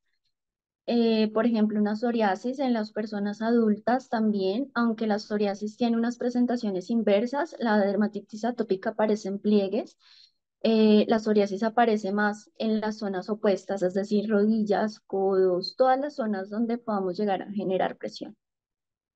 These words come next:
Eh, hacer diagnóstico diferencial también es muy importante y concientizar a los pacientes de que, de que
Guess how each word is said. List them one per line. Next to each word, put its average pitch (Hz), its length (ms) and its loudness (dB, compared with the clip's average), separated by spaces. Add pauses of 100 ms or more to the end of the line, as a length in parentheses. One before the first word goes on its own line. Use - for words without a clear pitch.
(100)
Eh, 220 960 4 (100)
hacer 233 260 0
diagnóstico 226 520 0
diferencial 233 480 -2
también 208 220 -2
es 220 60 -4
muy 226 80 -2
importante 240 720 -4
y 285 200 0
concientizar 254 680 0
a 226 60 0
los 254 160 -2
pacientes 240 560 -4
de 247 160 -2
que, 269 300 -4 (500)
de 233 440 0
que 214 640 4